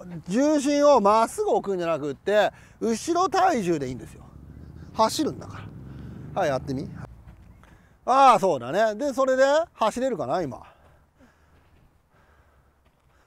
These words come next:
そうだね。はい、次。うん、走れっか？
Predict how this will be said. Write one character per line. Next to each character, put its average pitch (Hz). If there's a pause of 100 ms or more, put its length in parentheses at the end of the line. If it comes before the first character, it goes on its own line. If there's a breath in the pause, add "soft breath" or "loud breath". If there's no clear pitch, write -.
(100)
そ 185
う 139
だ 139
ね。 233
は 240
い、 143
次。 143 (2250)
う 160
ん、 -
走 131
れ 143
っ 131
か？ 131